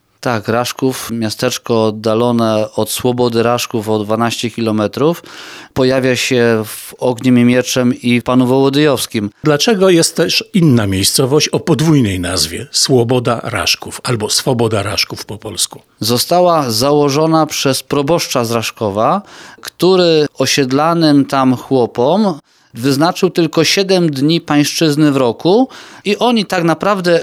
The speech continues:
Speaker 1: żyli tam cały czas jak wolni ludzie, czyli swobodni ludzie.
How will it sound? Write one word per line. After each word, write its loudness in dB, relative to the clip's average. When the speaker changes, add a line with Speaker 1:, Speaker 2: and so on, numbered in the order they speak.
Speaker 1:
żyli 2
tam -2
cały 2
czas -2
jak 0
wolni 4
ludzie, 2
czyli 2
swobodni 0
ludzie. -4